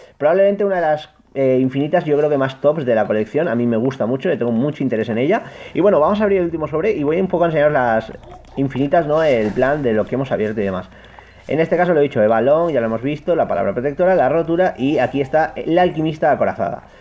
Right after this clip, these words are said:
Concentración, mientras esté en juego tus glifos cuestan un punto de acción menos. Ya tenemos cosas para reducir, ¿vale? En este caso un paladir para reducir costes, importante.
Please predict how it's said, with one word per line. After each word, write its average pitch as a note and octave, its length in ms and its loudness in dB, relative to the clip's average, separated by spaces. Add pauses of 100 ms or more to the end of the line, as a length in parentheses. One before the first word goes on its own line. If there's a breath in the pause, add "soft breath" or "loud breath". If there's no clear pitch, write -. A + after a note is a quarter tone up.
(160 loud breath)
Concentración, C3 640 0
mientras D3 220 -2
esté C#3+ 100 -4
en C#3 60 0
juego E3+ 220 0
tus F3 160 -2
glifos D#3+ 300 -2
cuestan D3 280 0
un C3 120 0
punto B2+ 220 0
de A2 60 2
acción G#2 220 -4
menos. F2+ 180 -6
Ya D3 100 2
tenemos E3+ 280 2
cosas F3+ 260 0
para A#2+ 220 2
reducir, B2 340 0
¿vale? C#3 320 4
En A2+ 80 0
este A#2 140 -6
caso C3 160 -2
un A#2 100 -2
paladir A#2+ 420 0
para C3+ 220 4
reducir C3 420 0 (440 loud breath)
costes, - 520 -6
importante. A2 960 -2